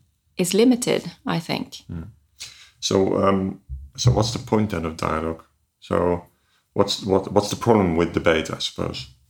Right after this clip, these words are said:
Speaker 2: So what, what we're talking about here is that there, there is a place for debate. Um, it's not that debate is bad,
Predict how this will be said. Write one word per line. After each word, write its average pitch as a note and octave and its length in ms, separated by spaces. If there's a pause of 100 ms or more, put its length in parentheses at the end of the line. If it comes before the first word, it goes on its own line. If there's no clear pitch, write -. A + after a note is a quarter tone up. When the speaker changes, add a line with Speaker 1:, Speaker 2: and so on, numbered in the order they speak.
Speaker 2:
So F#2 320
what, F2 380
what F#2 260
we're F#2 140
talking A#2+ 320
about F2 260
here F2 440 (560)
is - 160
that G3+ 100
there, - 160
there G#2+ 260
is G#2+ 180
a A2 60
place E2+ 300
for E2+ 140
debate. D2+ 420 (420)
Um, E2+ 320
it's - 160
not G#2 160
that E2 240
debate F#2 380
is F2 140
bad, E2+ 460